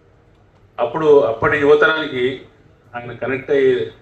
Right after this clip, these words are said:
స్థితిలో లేరు, కానీ ఇప్పటి యువతరానికి ఆయన కనెక్ట్ అవుతున్నారు.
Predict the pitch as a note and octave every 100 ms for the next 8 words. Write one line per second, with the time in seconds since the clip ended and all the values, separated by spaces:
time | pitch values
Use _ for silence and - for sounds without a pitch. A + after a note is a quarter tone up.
0 | - - A#2 C3 A#2+ G#2 G#2 - _ _
1 | _ _ _ _ _ _ _ _ _ _
2 | _ C3 C#3 B2 A#2+ D3+ C#3+ C3+ C#3 C3+
3 | C3 B2+ B2+ A2 - G2+ G2 F#2+ F#2 F#2
4 | E2+ -